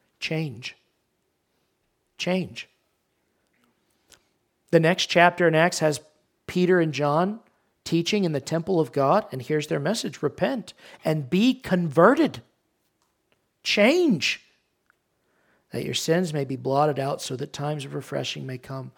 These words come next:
from the presence of the Lord. In Acts eight, he runs across Simon the magician. That's an interesting story that we won't go into today.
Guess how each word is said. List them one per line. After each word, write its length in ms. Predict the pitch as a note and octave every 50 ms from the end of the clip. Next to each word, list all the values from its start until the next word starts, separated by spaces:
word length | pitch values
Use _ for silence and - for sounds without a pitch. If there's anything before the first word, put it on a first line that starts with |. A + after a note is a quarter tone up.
| - - _ _ _
from 180 | _ - C3+ C3
the 60 | B2+
presence 460 | B2+ - C3 B2+ B2 B2+ B2+ A#2+ -
of 140 | C#3 C3 A#2+
the 80 | C3
Lord. 320 | C3 C3 C3 C3 C3 B2 B2 - _ - - - - - - - - -
In 160 | - F#3+ G3+
Acts 340 | G#3+ A3 A3 A3+ A3 - -
eight, 320 | C4 D#4 F4+ E4+ - - - -
he 100 | - G3+
runs 240 | G3+ G#3 G#3+ A3 G3+
across 360 | G3+ G#3 - G#3+ G#3 G#3 -
Simon 400 | - - G3 F#3+ G3+ A3 A3 G#3+
the 60 | G#3 G#3+
magician. 520 | G#3 F#3+ D3 E3+ G#3+ A#3 A3+ - A3 D#3+
That's 220 | D3 E3 F#3 -
an 80 | F3+ E3
interesting 520 | C#3+ D3 C#3 - C#3 C3 - - C3+ A#2+
story 380 | - - - C3 A#2+ A#2 A#2+ C3+
that 140 | C3+ C3+ -
we 100 | C3+ C3+
won't 240 | B2+ G#2+ A2+ - -
go 180 | - B2+ A#2
into 300 | A#2+ A#2+ A#2+ - - C3+
today. 380 | B2+ B2 A#2 C3 B2+ C3 D3+